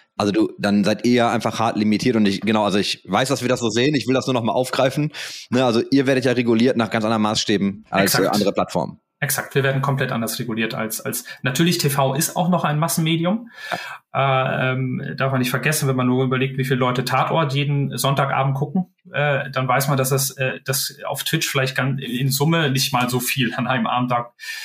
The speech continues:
Speaker 2: global, ja, aber, äh, in Deutschland jetzt nicht sind. Aber da wird natürlich mit zweierlei Maß gemessen. Das wird auch noch Zeit brauchen, das, da muss viel Überzeugungsarbeit leisten, ähm, vielleicht auch in andere Länder gucken, aber das wird noch einige Jahre dauern, bis das passiert.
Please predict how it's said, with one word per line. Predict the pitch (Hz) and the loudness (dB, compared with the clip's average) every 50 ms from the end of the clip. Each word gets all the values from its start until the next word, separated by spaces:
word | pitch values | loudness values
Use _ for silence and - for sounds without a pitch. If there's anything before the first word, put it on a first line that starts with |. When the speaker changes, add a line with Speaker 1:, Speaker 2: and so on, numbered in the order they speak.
| - - - - _ | -10 -12 -12 -14 _
Speaker 2:
global, | - - 123 120 127 120 131 139 127 120 | -2 -2 0 2 2 2 2 2 2 2
ja, | 123 135 156 151 123 | 2 2 2 2 2
aber, | - - 117 120 117 113 - - | 0 0 0 0 0 0 0 -2
äh, | 113 104 - 95 113 | -4 -4 -4 -4 -4
in | 123 | -2
Deutschland | 123 123 135 135 - 117 113 110 | 0 0 0 0 -2 -4 -4 -6
jetzt | 110 - - - | -6 -12 -12 -10
nicht | - - | -10 -12
sind. | - - - _ _ - - - - | -12 -12 -16 _ _ -20 -18 -14 -6
Aber | - 123 | -4 -2
da | 127 131 | 0 0
wird | 139 139 | 0 0
natürlich | 143 143 139 151 135 147 | -2 -2 -2 -2 -2 -2
mit | 139 131 | -2 -2
zweierlei | - 135 139 139 131 135 | 0 0 0 2 0 0
Maß | 127 123 117 - | 0 0 -2 -2
gemessen. | - 107 - - - - _ _ | -6 -12 -14 -14 -14 -14 _ _
Das | - 127 131 - | -4 -4 -2 -2
wird | 151 143 - | -2 -2 -2
auch | 135 131 | 0 -2
noch | 127 120 | -2 -2
Zeit | - - 127 131 131 - | -2 -2 -2 -2 -2 -2
brauchen, | - 123 147 160 - 202 180 175 | 0 0 0 0 -2 -4 -6 -2
das, | 131 135 135 | -4 -4 -4
da | - 127 | -2 -4
muss | 120 123 131 127 - 135 135 - | -2 -2 -2 -2 -4 -6 -6 -6
viel | - 156 135 | -4 -4 -4
Überzeugungsarbeit | 127 120 117 - 147 156 175 185 180 - - 151 151 156 147 147 143 | -4 -4 -4 -2 -2 0 0 0 0 0 -2 -2 0 0 0 0 0
leisten, | 143 135 139 143 - - - 151 151 147 _ _ - - - - - - - - - - _ _ - | 0 0 0 0 -2 -2 -2 -4 -4 -4 _ _ -20 -20 -20 -20 -20 -20 -20 -20 -20 -20 _ _ -2
ähm, | 127 127 127 127 123 123 123 120 117 117 117 117 113 113 - - - - - | 0 0 2 2 2 0 0 0 -2 -2 -2 -2 -4 -4 -6 -10 -20 -20 -16
vielleicht | - - 127 123 - | -8 -4 -4 -2 0
auch | 135 120 | 0 0
in | 123 - | 2 2
andere | - 143 175 170 147 | 2 2 2 2 2
Länder | 147 143 143 139 | 2 2 2 0
gucken, | 135 - 147 135 143 139 135 | 0 0 -2 -2 -2 -2 0
aber | - - 123 127 123 123 123 120 123 - | 0 0 0 2 2 2 2 0 0 -2
das | - 117 - - | -6 -6 -2 -2
wird | 135 117 | -2 0
noch | 127 123 | 0 0
einige | - 120 131 127 120 123 120 | 0 0 0 -2 -2 -2 -2
Jahre | 107 123 110 117 113 104 | -2 0 -2 -2 -4 -4
dauern, | - 101 98 95 95 - | -6 -4 -4 -4 -6 -6
bis | 107 104 | -10 -10
das | - 117 - - | -8 -8 -10 -10
passiert. | - - - - - - - - | -10 -10 -12 -12 -12 -16 -20 -20